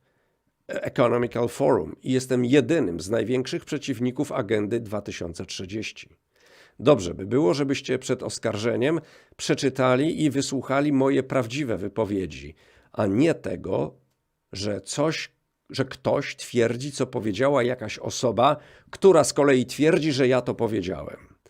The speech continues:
Tak, to jest taki typowy przykład, że, mm, media nie pokazują, że ktoś coś mówi, tylko mówi ktoś,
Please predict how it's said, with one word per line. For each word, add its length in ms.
Tak, 240
to 80
jest 160
taki 240
typowy 400
przykład, 460
że, 280
mm, 200
media 640
nie 360
pokazują, 720
że 120
ktoś 280
coś 260
mówi, 400
tylko 540
mówi 460
ktoś, 520